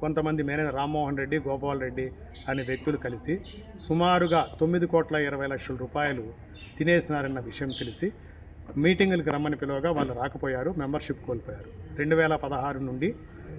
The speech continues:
వాళ్ళు కాకుండా మేము ఎవరైతే నష్టపోయామో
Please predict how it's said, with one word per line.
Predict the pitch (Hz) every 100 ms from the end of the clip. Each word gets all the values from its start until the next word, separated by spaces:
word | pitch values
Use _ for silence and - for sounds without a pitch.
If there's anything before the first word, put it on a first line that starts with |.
| - 135
వాళ్ళు | 135 151 160
కాకుండా | 143 143 135 143 214 247 - - - 135
మేము | 151 165 139 107 -
ఎవరైతే | 143 151 151 151 147
నష్టపోయామో | 131 - 139 135 127 160